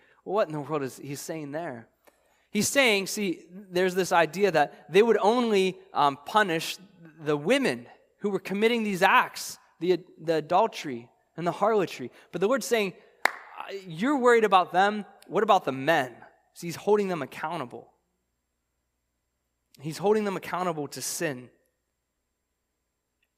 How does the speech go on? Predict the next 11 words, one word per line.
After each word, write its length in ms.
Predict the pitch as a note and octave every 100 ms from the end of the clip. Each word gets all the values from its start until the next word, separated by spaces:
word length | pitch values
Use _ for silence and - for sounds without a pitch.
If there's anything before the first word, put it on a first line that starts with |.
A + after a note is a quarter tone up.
| -
Remember 540 | E3+ F#3+ G3+ F3 D#3+
that 260 | C#3+ D#3+ D#3+
that's 220 | E3 F3
what 140 | F#3+ F3
the 100 | D#3
religious 600 | D3+ D3+ E3 D#3 C#3+ -
leaders 420 | D3 D3 C#3 A#2+
did 320 | C3 D3 C#3+
in 220 | B2 B2+ B2
Jesus' 640 | C3 C3 D3 D3 D#3+ D3
day. 440 | D#3 D#3+ E3 E3+